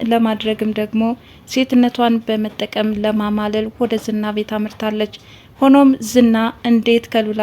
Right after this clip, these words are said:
ጋር የፍቅር ግንኙነታቸውን በምን ምክንያት መመስረት እንደቻሉም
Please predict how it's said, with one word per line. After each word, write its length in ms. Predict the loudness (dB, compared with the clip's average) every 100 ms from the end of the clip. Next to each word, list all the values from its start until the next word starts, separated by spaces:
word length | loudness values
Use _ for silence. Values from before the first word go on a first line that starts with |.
| -2
ጋር 220 | 0 0
የፍቅር 420 | -2 -6 -6 -8
ግንኙነታቸውን 920 | -4 -2 -2 -4 -4 -4 -4 -2 -2 -2 -8 -20 -4
በምን 320 | 2 4 4
ምክንያት 400 | 2 0 -2 -2 -4
መመስረት 480 | -4 -6 -6 -6 -4
እንደቻሉም 640 | -4 -6 -4 -4 -2